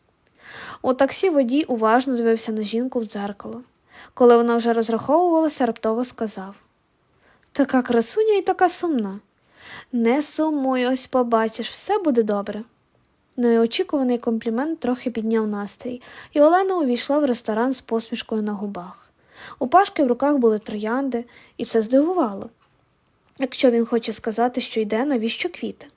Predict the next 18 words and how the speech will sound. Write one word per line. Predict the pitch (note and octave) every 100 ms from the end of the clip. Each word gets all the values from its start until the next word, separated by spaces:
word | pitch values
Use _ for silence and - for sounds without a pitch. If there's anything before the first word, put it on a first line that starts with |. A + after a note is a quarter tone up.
| _ _ _ _ - - - -
Вечеряли, | B3 A#3+ - C4+ E4+ C#4+ B3+
розмовляючи | A#3 A#3 A3+ A3 A3+ A3+ - A3+
про | A3
всякі | - A3+ A3 A3
незначні | G#3+ G#3 A3 G#3 - G#3
речі, | G#3 C4+ D#4 - B3 - - - -
в | A#3
Олени | A3+ C4 E4 E4
всередині | - C#4 C#4+ C#4 B3+ B3+
стискалася | C4 - - - A#3+ C#4+ C#4+ B3+
якась | A#3 A#3+ B3 -
невидима | G#3+ G#3+ A#3 A#3 A#3
пружина, | A#3 B3+ D4 A#3+ F#3+ F3+ G#3+ - - -
готова | - A#3 A3+ A3
в | G#3+
будь-який | A3+ G#3+ G#3 G#3+
момент | G#3+ G#3+ A#3+ D#4+ E4 A#3
випростатися, | A3+ C#4 C#4 C4+ B3+ B3+ -